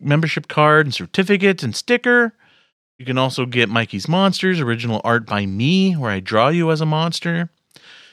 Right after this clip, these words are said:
You can even get your very own Attack of the Killer Podcast t-shirt. All this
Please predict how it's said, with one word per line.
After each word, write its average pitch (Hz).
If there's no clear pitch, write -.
You 175
can 190
even 214
get 202
your 175
very 185
own 156
Attack 139
of 151
the 143
Killer 135
Podcast 120
t-shirt. 160
All 202
this 170